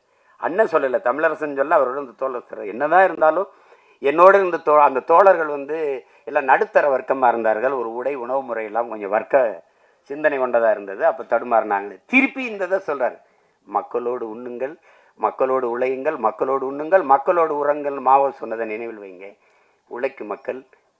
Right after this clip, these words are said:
தீபாவளி, பொங்கல், என்னைக்காவது பண்டிகை நாளில் தான் அரிசி சோறு சாப்பிடுவாங்க. அவங்க எல்லாத்தையும் நம்ம வர்றோம்னு நமக்காக சமைச்சு வச்சிருக்காங்க.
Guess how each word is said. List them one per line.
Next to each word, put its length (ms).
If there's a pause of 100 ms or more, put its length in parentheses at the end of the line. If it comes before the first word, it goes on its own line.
(180)
தீபாவளி, 500
பொங்கல், 300
என்னைக்காவது 500
பண்டிகை 320
நாளில் 220
தான் 120
அரிசி 260
சோறு 180
சாப்பிடுவாங்க. 640 (480)
அவங்க 640 (360)
எல்லாத்தையும் 540
நம்ம 420
வர்றோம்னு 320
நமக்காக 600
சமைச்சு 300
வச்சிருக்காங்க. 520